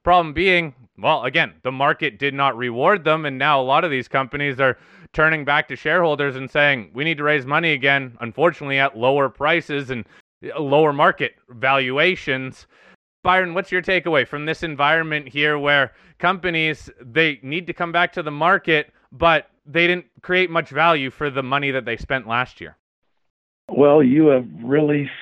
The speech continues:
Speaker 2: <laughs> summarized it nicely. It is immensely frustrating as a geologist, as somebody who, I, I love the technical side, I love the scientific side of this. Many of these companies, they did exactly what they said, as you described.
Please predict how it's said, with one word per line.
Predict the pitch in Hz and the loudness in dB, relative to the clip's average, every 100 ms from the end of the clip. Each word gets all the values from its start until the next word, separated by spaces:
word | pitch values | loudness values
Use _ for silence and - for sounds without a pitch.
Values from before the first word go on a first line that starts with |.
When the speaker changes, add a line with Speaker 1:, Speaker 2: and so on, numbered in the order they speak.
| - | -2
Speaker 2:
<laughs> | 139 - - | -2 -2 -4
summarized | 156 151 143 147 151 143 143 | 0 2 4 6 6 4 0
it | 156 _ _ - | -4 _ _ -2
nicely. | 131 135 143 - 107 - _ _ _ | 2 4 2 2 0 0 _ _ _
It | - 143 | 4 6
is | 139 135 | 6 4
immensely | 139 127 143 143 - 117 | 2 6 4 4 -2 -2
frustrating | - 107 - - 110 113 120 | 0 0 0 -2 0 0 0
as | 120 110 | 0 0
a | 117 | -2
geologist, | - 110 113 185 170 - 104 - | -2 2 4 4 0 0 -4 -2
as | 107 107 - | -8 -8 -6
somebody | - 113 117 | -4 0 2
who, | 104 107 - - - - | 2 -2 -6 -20 -20 -4
I, | - | 2
I | 208 120 | 4 4
love | 117 156 | 4 4
the | 139 | 0
technical | 117 131 - 151 120 113 | -2 0 0 0 0 0
side, | 117 104 | -2 -2
I | 104 | 0
love | 110 127 | -2 0
the | 117 - | -2 -2
scientific | 127 120 - 127 139 - | -2 -2 -2 -2 -2 0
side | 107 101 | 0 2
of | 104 | 2
this. | 107 - _ _ _ _ _ | 2 0 _ _ _ _ _
Many | 147 160 220 | 2 6 8
of | 160 | 8
these | 127 - | 4 2
companies, | 160 135 | 0 2
they | 120 | 2
did | 131 160 143 | 4 4 2
exactly | 123 120 120 123 139 | 0 0 2 2 0
what | 123 117 | 0 -2
they | 113 110 | -6 -8
said, | 95 87 - _ - | -10 -10 -16 _ -2
as | 110 104 | -2 -2
you | 107 104 | -8 -6
described. | 98 - 104 98 | -6 -6 -6 -6